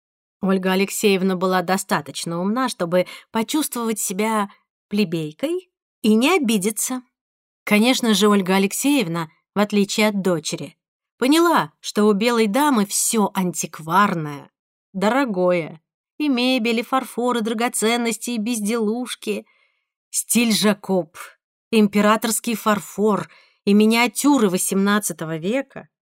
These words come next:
Ольге Алексеевне были, как выражался Смирнов, о том, что было ему неведомо и безинтересно, глубоко до жопы.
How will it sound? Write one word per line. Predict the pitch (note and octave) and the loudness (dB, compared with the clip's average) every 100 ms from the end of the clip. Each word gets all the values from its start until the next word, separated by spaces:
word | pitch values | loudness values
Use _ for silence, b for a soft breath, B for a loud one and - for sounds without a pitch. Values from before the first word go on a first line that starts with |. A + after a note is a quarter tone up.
| _ _ _ _ | _ _ _ _
Ольге | G#3 B3 C4 | -2 0 2
Алексеевне | C#4 C4+ - F4 F4+ B3+ B3 | 0 0 -2 0 0 0 -2
были, | G#3+ C#4+ C4+ | -2 0 -2
как | A#3+ A3+ A3 | -2 -6 -4
выражался | G#3+ G#3+ G#3 A3+ - | -2 0 0 -2 -2
Смирнов, | G3 G3 G3+ A3 C#4+ D#4+ - b b b - | -2 0 0 0 0 0 -4 b b b -10
о | F3 | -2
том, | A3 G#3+ F#3+ D#3 _ - | 2 4 2 -4 _ -14
что | - - F#3 | -10 -4 -2
было | F#3+ F3 | -2 0
ему | F3+ F3+ | 0 -2
неведомо | F3 G3 G3 E3+ D#3+ D#3+ D#3+ | 0 0 0 -2 -4 -8 -6
и | F#3+ | -6
безинтересно, | E3+ F3 F#3+ F#3 F#3+ D3+ - D3 _ _ _ _ _ | -4 -2 -2 -2 -4 -6 -10 -16 _ _ _ _ _
глубоко | G3+ G#3 C#4 G4 G4+ C4+ C#4+ C#4 - G#3+ F#3 | -4 0 2 2 2 0 0 -2 -4 0 0
до | D#3+ E3 D3+ | -2 -6 -6
жопы. | D3+ D3+ C#3 _ - D#3 | -10 -12 -14 _ -20 _